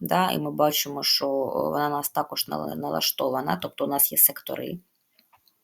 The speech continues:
Далі у нас є безпосереднє налаштування самої діаграми,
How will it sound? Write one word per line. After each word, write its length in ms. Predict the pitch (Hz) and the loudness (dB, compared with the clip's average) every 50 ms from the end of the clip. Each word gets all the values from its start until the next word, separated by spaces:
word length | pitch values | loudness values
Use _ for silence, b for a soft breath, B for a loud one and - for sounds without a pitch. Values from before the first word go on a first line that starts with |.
| - - B B B B B B B | -2 -2 B B B B B B B
Далі 340 | 151 151 180 185 180 160 147 | 8 10 10 12 10 10 6
у 140 | - - - | 4 2 2
нас 380 | 156 156 151 - - - - | 4 6 8 8 8 6 6
є 120 | 147 - - | 0 -2 0
безпосереднє 640 | 143 135 - - - 156 - - 170 170 156 143 147 | 2 2 2 4 6 6 8 8 8 6 4 4 2
налаштування 760 | 147 147 143 147 151 - - - 151 147 151 156 151 151 151 | 0 2 2 2 2 2 0 0 2 2 2 2 2 0 0
самої 400 | - - 160 151 156 156 147 143 | 0 0 0 0 0 2 2 0
діаграми, 720 | 135 - 147 - 147 139 - 139 139 - - - - - - | 2 2 2 2 2 0 0 0 0 0 0 -2 -2 -4 -4